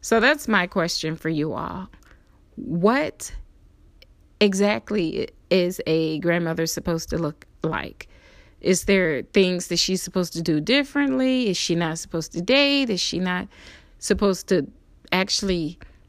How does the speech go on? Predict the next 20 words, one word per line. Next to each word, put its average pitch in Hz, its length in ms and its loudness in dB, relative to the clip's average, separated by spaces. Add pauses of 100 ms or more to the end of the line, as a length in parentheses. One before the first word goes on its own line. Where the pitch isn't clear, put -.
(340)
love 220 280 6
who 247 160 2
she 220 460 0
is? - 500 -8 (140)
Love 202 440 2
herself 202 640 0
in 196 80 2
her 190 180 0
own 180 300 0
skin? - 640 -2 (680)
Is 160 120 0
she 165 160 2
supposed - 420 -2
to - 60 -16
put 196 160 2
on 180 200 -2
flowered 170 480 -2
dresses, 220 800 -2 (640)
big 165 220 2
hats? 170 760 0